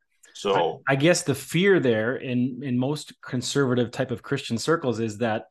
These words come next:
Speaker 2: you get into a system like that, you get into a church like that,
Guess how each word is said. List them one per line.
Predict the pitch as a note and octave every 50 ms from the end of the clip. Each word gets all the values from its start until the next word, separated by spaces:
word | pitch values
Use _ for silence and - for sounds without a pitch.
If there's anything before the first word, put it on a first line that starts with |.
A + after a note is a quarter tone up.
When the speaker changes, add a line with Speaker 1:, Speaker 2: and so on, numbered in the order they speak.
| _ _ _ _ _ _ _ -
Speaker 2:
you | B2+ B2+
get | C3 D3 C#3
into | C#3 C3+ - B2+ C3
a | B2
system | - - C#3+ - - - C3 B2+
like | B2 B2 A#2+ A#2 A#2
that, | B2 B2 B2+ C3+ C3 A#2+
you | A2+
get | G#2 B2 A#2+
into | B2 A#2+ A#2 A#2+ A2+
a | A2+
church | - - C#3 C#3 C#3+ C3+ -
like | B2+ A#2+ A#2+ A#2 -
that, | B2 B2 B2 A#2+ B2 A#2+